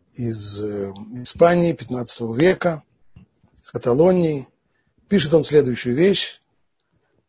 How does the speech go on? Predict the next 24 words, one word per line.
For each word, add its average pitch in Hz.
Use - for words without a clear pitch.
В 117
Брайте, 143
в 123
этой 113
Брайте, 127
о 101
которой 113
и 139
говорится – 127
о 120
том, 120
что 117
всё 131
за-, 127
что 123
зависит 123
от 117
того, 117
вышел 113
работник 120
на 120
работу 113
или 127
нет, 233